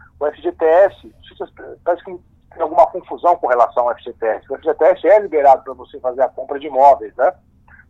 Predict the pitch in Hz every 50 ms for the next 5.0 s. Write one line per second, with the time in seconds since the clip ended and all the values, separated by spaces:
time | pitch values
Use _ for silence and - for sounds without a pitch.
0 | _ _ _ _ _ _ 143 135 - - 165 139 - - 190 - - - 170 -
1 | 202 180 - - 185 180 180 180 175 170 160 - - 151 170 165 - 160 160 180
2 | - - _ 170 185 - - 160 156 156 160 170 160 _ 170 156 151 175 185 185
3 | - 180 170 156 156 156 156 151 - 143 - - 147 147 143 - _ - 131 -
4 | 143 135 139 135 127 123 131 127 - 143 139 135 131 139 151 165 - - -